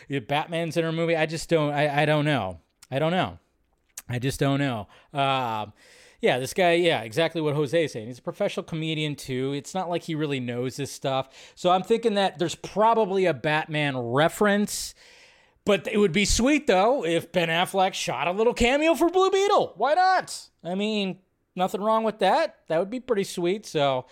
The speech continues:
but there you go. George Lopez talking about Blue Beetle and <laughs> saying that there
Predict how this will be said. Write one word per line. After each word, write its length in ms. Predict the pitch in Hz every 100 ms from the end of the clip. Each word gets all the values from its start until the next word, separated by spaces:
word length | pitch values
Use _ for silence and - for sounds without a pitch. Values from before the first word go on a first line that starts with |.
| - - -
but 100 | 151
there 140 | 185
you 60 | 190
go. 300 | 240 208 127
George 320 | - 175 170
Lopez 1040 | 196 208 208 175 139 95 - - - - -
talking 320 | - 143 139 147
about 260 | 151 147
Blue 200 | 151 170
Beetle 440 | 139 175 170 135 127
and 160 | 123
<laughs> 0 |
saying 400 | - - 202 226
that 160 | 202 190
there 180 | 175 151